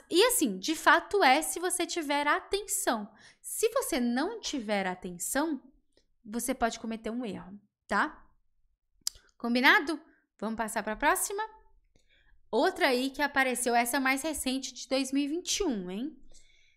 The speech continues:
Então vamos lá. Tem um texto aqui.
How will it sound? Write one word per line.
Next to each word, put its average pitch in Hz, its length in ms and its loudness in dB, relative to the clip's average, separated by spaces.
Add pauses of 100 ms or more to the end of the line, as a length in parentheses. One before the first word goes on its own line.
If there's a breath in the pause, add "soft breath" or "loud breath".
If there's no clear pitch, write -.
(100)
Então 294 140 -6
vamos 370 180 -2
lá. - 340 -2 (680)
Tem 302 160 2
um 392 100 0
texto 320 420 4
aqui. 359 380 -6